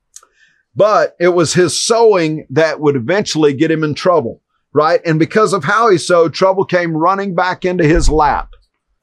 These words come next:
See, our heart attitude determines our success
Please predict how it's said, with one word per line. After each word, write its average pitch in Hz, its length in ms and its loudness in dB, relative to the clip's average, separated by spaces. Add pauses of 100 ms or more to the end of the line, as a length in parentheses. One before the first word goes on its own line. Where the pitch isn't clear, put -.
(500)
See, 170 260 0
our 143 200 2
heart 185 360 2
attitude 180 460 0
determines 170 520 -4
our 151 140 0
success 151 760 -4